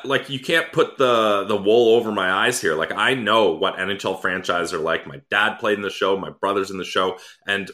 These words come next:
we simply are not up to snuff here. And I just signed a, a long-term deal. I'm the captain of this organization. If we're gonna run things successfully and the way I envision it, here's what we need to do." And I respect that, even from a young guy, to, to just blatantly say,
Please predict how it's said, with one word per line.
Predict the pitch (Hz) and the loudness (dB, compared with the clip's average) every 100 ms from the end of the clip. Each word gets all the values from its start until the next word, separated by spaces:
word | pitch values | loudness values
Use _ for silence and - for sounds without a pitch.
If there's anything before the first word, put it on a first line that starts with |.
| - | -16
we | 98 139 | -6 -4
simply | 139 139 135 131 | 0 0 2 0
are | 104 | 0
not | 92 110 123 | 0 2 2
up | - | -2
to | 101 | -4
snuff | - 110 113 - | -2 0 -2 -6
here. | 73 _ 90 | -16 _ -6
And | 90 85 - _ _ _ _ _ - | -6 -6 -14 _ _ _ _ _ -2
I | 117 | -2
just | 139 - | 0 -2
signed | 120 127 113 | 0 2 2
a, | 101 95 73 | 2 0 -2
a | 90 | -6
long-term | 82 98 120 127 110 | -2 0 0 0 -4
deal. | 90 113 107 | 0 -2 -2
I'm | 92 | -4
the | 82 | -6
captain | - 110 - 107 | -4 -2 -4 -6
of | 95 | -2
this | 98 104 | 0 2
organization. | 104 104 92 87 95 - 143 - - - | 0 0 -2 -2 -2 -4 -8 -10 -16 -8
If | 92 | 0
we're | 117 131 | 2 4
gonna | 123 | 2
run | 92 95 113 120 | 2 2 2 0
things | 120 123 | -2 -2
successfully | 90 - - 107 - 123 131 123 | -4 -4 -2 -2 -2 2 2 2
and | 98 | -2
the | 90 | 2
way | 98 98 | 2 2
I | 92 104 | 0 0
envision | 98 98 104 135 | 2 0 0 0
it, | 160 - _ _ - | -2 -4 _ _ -4
here's | 127 139 127 | 0 2 2
what | 127 110 | 2 2
we | 107 | -2
need | 104 - | -4 -6
to | |
do." | 78 101 76 73 | -2 0 0 0
And | 95 - | -4 -2
I | 113 | 2
respect | 160 160 - 156 - | 2 2 0 -2 -2
that, | - - | -8 -6
even | 165 190 | -6 -4
from | 185 180 | -2 0
a | 123 | 2
young | 120 160 - | 2 0 0
guy, | 143 101 | -2 -2
to, | - 101 98 - | 0 0 0 -2
to | 101 92 | -4 0
just | 120 - - | 0 0 -4
blatantly | 101 110 120 120 110 | -4 -4 -4 -4 -2
say, | - 104 127 | 0 2 0